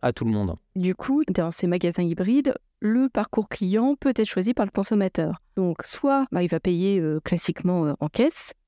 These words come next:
Speaker 2: soit il va décider, euh, de payer, euh, via les self-checkout. Et là, je rappelle que historiquement, euh, Londres, c'est la ville où le self-checkout, euh,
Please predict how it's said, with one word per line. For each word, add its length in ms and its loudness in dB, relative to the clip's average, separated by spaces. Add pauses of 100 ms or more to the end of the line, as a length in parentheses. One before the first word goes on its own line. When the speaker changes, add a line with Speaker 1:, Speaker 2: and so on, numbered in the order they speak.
Speaker 2:
soit 280 0
il 80 4
va 100 2
décider, 540 0
euh, 140 0
de 100 0
payer, 340 0
euh, 60 0
via 260 0
les 140 0
self-checkout. 840 -2 (420)
Et 80 2
là, 160 4
je 80 -4
rappelle 320 0
que 100 0
historiquement, 720 0
euh, 40 2
Londres, 440 2
c'est 220 -2
la 120 2
ville 300 2
où 160 0
le 160 2
self-checkout, 800 0
euh, 100 0